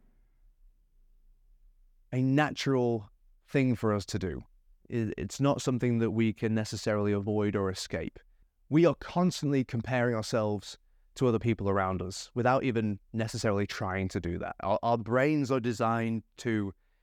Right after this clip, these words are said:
to organize ourselves into hierarchies of, of who's good at what and, and, and how we stack up against each other, which is, is useful in some ways, but it's also really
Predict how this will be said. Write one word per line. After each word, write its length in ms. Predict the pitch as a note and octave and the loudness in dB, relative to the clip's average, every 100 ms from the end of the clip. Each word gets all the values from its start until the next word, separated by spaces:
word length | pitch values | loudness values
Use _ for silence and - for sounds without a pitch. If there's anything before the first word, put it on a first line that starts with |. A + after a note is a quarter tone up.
| _ _ | _ _
to 220 | - C3 - | -4 -2 0
organize 680 | D#3+ D3+ C#3 C3 A2 A2 | 2 2 2 2 2 2
ourselves 580 | G#2+ G#2 - G#2 G#2 G#2+ | 2 0 0 0 0 -2
into 420 | A#2 A2+ - A2 | -4 -4 0 0
hierarchies 720 | G#2 A#2 A2+ G#2 F#2+ - G#2 G2 | 2 2 4 4 2 -2 -2 -2
of, 160 | G2 - | -2 -4
of 160 | G#2 | -8
who's 300 | G#2+ A#2+ A2+ | -2 0 0
good 240 | - A#2+ G#2+ | 2 2 4
at 200 | G#2 G#2+ | 2 2
what 260 | G#2 G#2 - | 2 2 0
and, 280 | F#2+ F#2 - | -4 -4 -4
and, 200 | F#2+ F#2 | -6 -6
and 120 | - F#2 | -4 -2
how 160 | G#2 | -2
we 120 | G2+ | -2
stack 340 | G2+ - F#2+ - | -4 -4 -4 -4
up 100 | F#2 | -4
against 360 | F#2+ F#2+ G2+ | -2 -2 -2
each 200 | F#2 - | -4 -4
other, 200 | G2 D#2 D#2 _ _ _ _ _ | -4 -6 -10 _ _ _ _ _
which 400 | A#2+ B2+ - - - _ _ _ _ _ _ _ | 0 0 0 -8 -8 _ _ _ _ _ _ _
is, 600 | - B2+ B2 G#2+ - - - _ _ - | -2 2 2 -2 -8 -14 -20 _ _ -6
is 180 | B2+ | 0
useful 300 | C#3 F#3+ - | 2 2 2
in 80 | A#2+ | -2
some 200 | A2+ G3 | 2 2
ways, 420 | C#3+ G#2 B2+ - - _ | 2 -2 -6 -8 -18 _
but 80 | B2 | -6
it's 120 | A#2 | 0
also 580 | F3 - C3+ A#2 A2+ G2+ _ _ _ _ - | 0 2 2 2 0 -6 _ _ _ _ -6
really 440 | G#2 A2+ A2+ G#2+ | 2 4 4 2